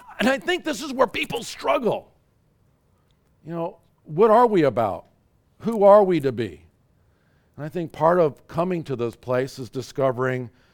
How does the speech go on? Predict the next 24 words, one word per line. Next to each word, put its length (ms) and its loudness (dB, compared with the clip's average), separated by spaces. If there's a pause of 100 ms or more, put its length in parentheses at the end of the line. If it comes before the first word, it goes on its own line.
(260)
you 80 -14
know, 160 -8
God's 420 0
gift, 480 -2
God's 300 -2 (100)
purpose, 560 -6
our 300 0
identity. 720 -6
I 400 -20
think 160 -14
one 100 -4
of 60 -4
the 100 -2
reasons 400 -2
people 280 -8
are 160 0
lost 540 2
and 160 -10 (220)
not 300 -2
able 340 -2
to 100 -4
find 560 -4
the 120 -10
destination 920 -8